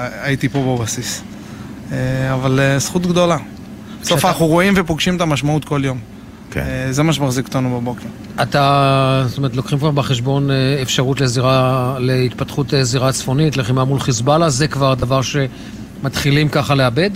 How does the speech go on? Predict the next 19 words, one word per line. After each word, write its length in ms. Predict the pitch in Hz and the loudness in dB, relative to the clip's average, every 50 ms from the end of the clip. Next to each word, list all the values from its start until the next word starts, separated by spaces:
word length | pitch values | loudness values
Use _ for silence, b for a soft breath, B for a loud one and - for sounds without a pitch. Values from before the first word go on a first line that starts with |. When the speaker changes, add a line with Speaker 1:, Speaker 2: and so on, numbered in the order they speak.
| 180 143 B B B B B B B B B B B B B - - - | -6 -10 B B B B B B B B B B B B B -18 -16 -12
Speaker 1:
אני 80 | - 170 | -8 -4
חושב 160 | - - 156 | -2 0 2
שאנחנו 340 | 143 185 170 151 165 165 170 | 2 4 4 4 4 4 2
בחיל 280 | 160 147 - 170 170 165 | 2 2 2 2 2 2
הים, 240 | 165 170 180 180 | 2 2 2 2
אה, 180 | 175 160 151 139 | 2 4 2 2
מתייחסים 440 | 139 135 123 131 - - 160 165 170 | 2 0 -2 -2 -2 0 2 2 2
לזה 180 | 160 131 139 | 2 2 2
מ-day 320 | 139 143 151 143 147 143 131 131 | 2 2 4 4 4 4 4 4
one. 180 | 147 135 131 113 113 - - - - - - | 2 2 0 -2 -6 -8 -14 -18 -20 -16 -16
אה, 40 | 139 135 131 127 127 127 127 127 127 127 127 127 123 123 120 | -14 -12 -12 -12 -12 -10 -10 -10 -10 -8 -8 -8 -8 -8 -8
בסוף, 460 | 127 127 - - 151 143 - - - | -8 -8 -4 -4 -4 -4 -4 -4 -4
אה, 40 | 139 135 135 131 131 131 127 127 127 127 123 123 123 - - - - - - - - - - | -2 -2 0 0 0 -2 -2 -2 -2 -2 -4 -4 -6 -10 -12 -14 -16 -16 -14 -14 -14 -6 0
איום 240 | - 147 151 160 165 | 2 4 4 6 4
הייחוס 340 | 156 151 - - 165 165 - | 4 2 2 0 0 0 0
שלנו 420 | - - 151 143 143 143 143 139 139 | 0 0 0 2 2 2 2 0 0
עוד 120 | 135 127 | -2 -2
לפני 280 | 127 - - 160 165 160 | -4 -2 0 2 2 2
ש-, 120 | - - | 2 2